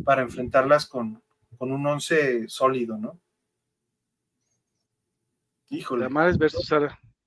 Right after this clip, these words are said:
Speaker 1: No, es que
Speaker 2: Pues
Speaker 1: la
Speaker 2: por lo,
Speaker 1: echen.
Speaker 2: yo, yo lo que espero es un buen golpe aquí en el, que la aviente.
Speaker 1: <laughs> Sara Luber es, es, es muy rápida, pero sí, sí,
Speaker 2: Sí.
Speaker 1: con cualquier toquecito,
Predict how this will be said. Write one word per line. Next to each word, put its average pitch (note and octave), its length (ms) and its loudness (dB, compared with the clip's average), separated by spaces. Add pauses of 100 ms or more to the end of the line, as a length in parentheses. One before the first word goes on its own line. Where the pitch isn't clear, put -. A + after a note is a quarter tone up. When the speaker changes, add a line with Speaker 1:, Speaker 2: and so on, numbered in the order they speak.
(500)
Speaker 1:
No, - 160 -14
es - 80 -14
que D3+ 120 -4
Speaker 2:
Pues C#3+ 100 4
Speaker 1:
la C#3 60 4
Speaker 2:
por D#3+ 120 2
lo, E3+ 60 2
Speaker 1:
echen. D#3+ 140 -6
Speaker 2:
yo, A3+ 260 12
yo G3+ 160 8
lo A3 100 12
que G#3 100 6
espero G#3 640 8
es D#3 120 -4
un F#3 200 6
buen E3 720 2
golpe E3 320 2
aquí D#3+ 200 -2
en E3 120 0
el, C#3+ 140 -2 (920)
que D3 100 -8
la C#3+ 100 4
aviente. F#3+ 480 0 (880)
Speaker 1:
<laughs> - 560 -12 (880)
Sara G3+ 240 12
Luber A#3 300 10
es, A#3 300 10
es, F#3 200 10
es F3+ 320 6
muy A3 260 6
rápida, F#3 540 6 (220)
pero C#3+ 160 2
sí, G3+ 400 0
sí, - 20 -8
Speaker 2:
Sí. D3+ 200 4
Speaker 1:
con - 140 4
cualquier F#3+ 340 2
toquecito, F#3 920 2